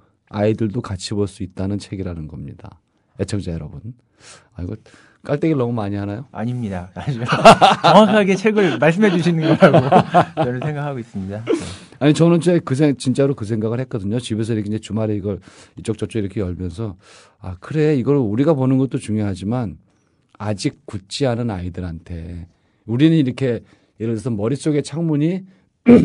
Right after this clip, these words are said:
Speaker 1: 한 열두 개 있다 그러면 한 두 개 남기고 닫잖아요.
Speaker 2: 네.
Speaker 1: 다 닫는데 아이들은 열두 개가 다 열려 있는 상태니까
Speaker 2: 네.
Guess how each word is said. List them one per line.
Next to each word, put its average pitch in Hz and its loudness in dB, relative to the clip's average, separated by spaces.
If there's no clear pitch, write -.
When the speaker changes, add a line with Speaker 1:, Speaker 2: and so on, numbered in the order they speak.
Speaker 1:
한 123 -4
열두 104 -6
개 139 -2
있다 107 -6
그러면 92 -6
한 135 -2
두 131 -4
개 135 2
남기고 113 -2
닫잖아요. 95 -8
Speaker 2:
네. 95 -10
Speaker 1:
다 107 -6
닫는데 98 -6
아이들은 156 4
열두 117 -2
개가 147 0
다 135 -2
열려 107 -2
있는 95 -6
상태니까 87 -12
Speaker 2:
네. 92 -18